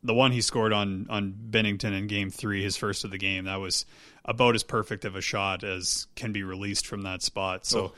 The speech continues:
Speaker 2: absolutely.
Speaker 1: And it doesn't look like it's lost any zip on it since training camp. And then to be able to, to capitalize to get the, the six three goal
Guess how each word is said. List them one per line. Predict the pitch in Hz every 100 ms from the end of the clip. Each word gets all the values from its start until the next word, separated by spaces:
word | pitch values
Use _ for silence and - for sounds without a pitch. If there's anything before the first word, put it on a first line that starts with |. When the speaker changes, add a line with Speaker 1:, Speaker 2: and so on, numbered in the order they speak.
| -
Speaker 2:
absolutely. | 95 - 95 95 98 -
Speaker 1:
And | 104 101 98 95 -
it | 104
doesn't | 107 107 104
look | 107
like | 110
it's | 98 92
lost | 104 98
any | 127 135 117
zip | 107 107 92 - - -
on | 123 110
it | 101
since | - 101
training | - 117 107 104
camp. | 98 101 101
And | 107 107
then | 107 101 - - - _
to | -
be | 135
able | 131 123
to, | 117
to | 107
capitalize | - 113 110 117 107 -
to |
get | 117 104
the, | 110 101 98
the | 98
six | - 120 -
three | - 113 110
goal | 110 104